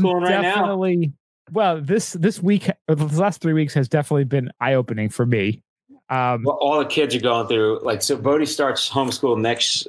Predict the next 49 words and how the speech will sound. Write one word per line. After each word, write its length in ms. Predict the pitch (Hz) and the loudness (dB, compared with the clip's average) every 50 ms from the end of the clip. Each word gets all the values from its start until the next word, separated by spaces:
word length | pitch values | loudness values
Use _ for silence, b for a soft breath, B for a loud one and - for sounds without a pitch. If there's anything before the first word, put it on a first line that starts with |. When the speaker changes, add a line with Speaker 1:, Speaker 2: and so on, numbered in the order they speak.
| - | -4
Speaker 1:
uh, 260 | 117 110 104 101 101 95 | -2 0 0 0 0 0
week, 420 | 95 113 135 143 123 - - - - | 0 2 2 2 0 -2 -8 -8 -4
and 160 | 101 107 104 | -2 -2 0
it's 180 | 104 101 - - | 0 -2 -2 0
like, 460 | 110 104 101 98 98 98 - - - - _ _ _ _ _ _ _ _ _ _ _ - | 0 0 0 0 -2 -4 -8 -12 -16 -18 _ _ _ _ _ _ _ _ _ _ _ -2
they're 160 | 120 120 120 | 0 0 2
all 200 | 123 127 127 123 | 2 0 0 0
gonna 200 | 123 139 135 127 | 0 -2 -2 0
do 160 | 120 131 131 | 0 0 0
virtual 320 | 110 120 123 123 - 143 120 | 0 0 0 0 0 -2 -4
school. 300 | - - - 180 208 180 | -2 -2 0 0 0 2
And 80 | 123 | 0
I'm 80 | 110 113 | 0 0
like, 240 | 113 113 117 113 - | 0 0 -2 -2 -2
"You 60 | 127 | -2
know 160 | 131 131 135 | 0 0 0
what? 280 | 143 147 151 147 - - _ _ _ _ _ _ _ | 0 -2 -2 -4 -8 -14 _ _ _ _ _ _ _
Why 180 | - 127 151 165 | -2 0 0 0
haven't 360 | 180 185 180 180 175 175 156 | 0 0 0 0 0 0 0
you 120 | 165 170 151 | -2 0 0
done 240 | 170 156 151 143 | 0 0 0 0
virtual 300 | - 139 143 139 143 135 | 0 -2 -2 0 0 -2
school 280 | 117 - - 139 135 131 113 | -2 -2 0 0 0 0 -2
before 320 | - - - - 127 120 107 | -6 -8 -4 -2 -2 0 0
now? 440 | 104 113 127 - - - - - - _ _ _ | 0 0 0 -2 -2 -4 -6 -8 -14 _ _ _
Like, 300 | - 117 110 107 104 - - _ _ _ - | 0 0 0 0 -2 -8 -14 _ _ _ -6
I'm 220 | - 120 127 120 107 | -2 -2 -2 -2 -2
great 300 | - 117 131 143 160 180 | -2 0 0 0 0 0
Speaker 2:
Hmm. 60 | 170 | 0
Speaker 1:
you 340 | 156 147 143 139 139 - - _ | 0 0 0 0 -2 -4 -8 _
invested 560 | 131 139 127 107 95 127 135 135 - - 156 143 | -2 -2 -2 0 2 2 0 0 0 -2 0 -2
in 100 | 135 131 | -2 -2
the 80 | 135 | -2
technology, 480 | - 139 113 95 117 139 165 165 135 110 | -4 -4 -2 -2 -2 0 0 0 -2 -2
but 220 | 95 110 107 - B B B B _ _ | -2 -2 -2 -2 B B B B _ _
think 120 | - 156 | -2 0
about 180 | 160 160 127 117 | 2 2 2 0
how 220 | 110 - 143 147 | 0 -2 -2 0
much 200 | 160 175 175 - | 0 -2 -2 0
money 260 | 139 139 147 147 143 127 | 0 0 0 2 0 0
has 100 | 110 104 | -2 -2
been 160 | 113 117 117 | -2 -2 0
invested 680 | 110 107 101 120 127 127 127 - - 107 101 104 - - | 0 0 2 2 2 0 0 0 0 0 0 -2 -2 -2
in 120 | 117 104 101 | -2 0 0
having 440 | 101 - 117 110 110 117 123 120 | 0 0 2 2 2 2 0 0
this 140 | 117 110 - - | 0 0 0 -2
technology 560 | 113 107 - 117 113 110 110 107 101 104 110 | -2 -2 -2 0 0 2 2 2 0 -2 -2
and 120 | 104 98 98 | -2 0 0
licensing 680 | 107 120 127 123 - 104 98 - 104 98 95 92 | 0 0 0 -2 -4 -4 -2 0 0 2 0 -2